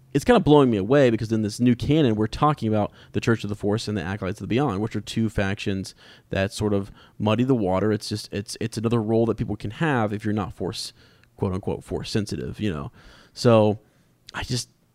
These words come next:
that's kinda what I think happened. I think she was a part of the, hi-, hi-, his academy. So, and again, we talked about this with Mike the other day, that we don't really think that when Rey shows up, uh, and sees Luke, that it's actually, um, that he expected to see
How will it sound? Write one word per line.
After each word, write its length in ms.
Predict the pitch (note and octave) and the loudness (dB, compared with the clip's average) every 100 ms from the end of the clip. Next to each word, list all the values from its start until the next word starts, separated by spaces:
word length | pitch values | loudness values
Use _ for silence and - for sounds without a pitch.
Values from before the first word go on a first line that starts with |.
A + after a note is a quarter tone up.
| _ | _
that's 240 | C3 A#2+ - | -2 -2 2
kinda 200 | C3+ B2 | 4 6
what 120 | A#2+ | 6
I 20 | |
think 220 | C#3 B2+ | 4 2
happened. 260 | B2+ D#3 G2 | 0 0 0
I 60 | |
think 140 | G2 F#2+ | 0 0
she 120 | - | 2
was 140 | A2 | 2
a 40 | G#2 | 2
part 240 | - A2 | 2 2
of 60 | G#2+ | 4
the, 260 | G#2+ G#2+ - | 2 2 0
hi-, 220 | B2 A#2 | -6 -4
hi-, 120 | B2+ B2+ | -4 0
his 180 | A#2 G#2 | 0 0
academy. 460 | - C3 B2+ G#2+ | 2 2 4 2
So, 340 | - G#2 G2+ - - - _ _ _ _ _ _ _ _ | 2 0 0 -2 -16 -20 _ _ _ _ _ _ _ _
and 100 | C#3+ | 6
again, 160 | F3 G3 | 10 10
we 120 | D#3+ | 8
talked 200 | E3+ C#3+ | 6 6
about 100 | B2 B2 | 6 0
this 120 | A#2+ | 2
with 80 | B2+ | 2
Mike 340 | F3+ C#3+ G#2 | 4 4 4
the 100 | A2 | 2
other 100 | G#2+ | 4
day, 260 | G2 F#2 - | 2 0 -2
that 320 | G#2+ A2+ F#2 | 0 2 2
we 160 | A2 B2+ | 2 4
don't 200 | C3 B2+ | 6 6
really 160 | D#3+ D#3 | 4 4
think 220 | D#3+ D#3+ | 2 2
that 180 | D#3+ - | 0 2
when 180 | B2+ A#2 | 2 4
Rey 160 | B2 | 4
shows 320 | C3 C#3+ A#2+ A#2+ | 4 4 6 4
up, 220 | B2 _ _ | 2 _ _
uh, 120 | G#2+ | 0
and 160 | A2 A2 | 2 2
sees 220 | C#3 A#2+ | 2 4
Luke, 280 | C3 C#3+ - - - _ | 4 2 0 -16 -20 _
that 140 | G#2 | 0
it's 120 | G#2 - | 0 -4
actually, 800 | G#2 A#2 - A#2+ A#2 A#2 A2+ A2+ _ _ - - _ _ | -4 -4 0 4 6 6 4 0 _ _ -20 -20 _ _
um, 560 | G2 G#2+ G#2 G#2 G2+ A2+ _ _ - - | 0 2 2 2 0 -4 _ _ -18 -2
that 200 | A2+ - | -2 -2
he 180 | B2 B2 | 2 2
expected 640 | - - - B2+ - A2 | 2 -4 0 0 0 -2
to 60 | A2+ | -2
see 460 | - A#2+ A#2 A2+ | -4 -2 0 0